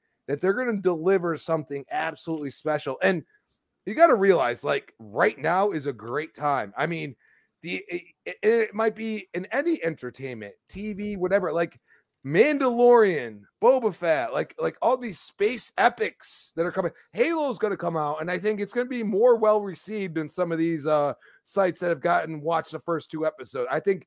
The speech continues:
because they're gonna, you know, go to a broader audience, you know what I'm saying? And then they're gonna look at this Starfield and they'll be like, "Man, I could, like, be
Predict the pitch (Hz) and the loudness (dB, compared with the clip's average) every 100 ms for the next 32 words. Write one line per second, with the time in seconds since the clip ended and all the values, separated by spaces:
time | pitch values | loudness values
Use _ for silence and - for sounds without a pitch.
0 | _ _ _ 160 160 190 190 139 185 180 | _ _ _ -6 2 4 4 2 -2 0
1 | 180 160 165 170 160 147 - - 185 175 | -2 -4 -6 -4 -2 -2 -6 -2 0 2
2 | 165 113 127 147 175 185 175 170 165 185 | 2 0 0 2 4 2 0 0 2 0
3 | 127 101 90 - - _ _ 151 170 165 | -4 -10 -12 -20 -20 _ _ -2 0 0
4 | 175 175 160 180 226 233 170 175 233 233 | -2 -2 -2 -2 -2 -2 2 2 2 -2
5 | 160 - - 202 247 226 190 156 147 147 | -8 -8 -4 -2 -2 -2 -2 -2 -2 -2
6 | 156 139 - _ _ _ 160 226 190 180 | -2 -4 -6 _ _ _ -2 0 0 0
7 | 160 147 127 _ - 110 - 151 180 | 0 -2 -4 _ -20 -18 -14 -10 -10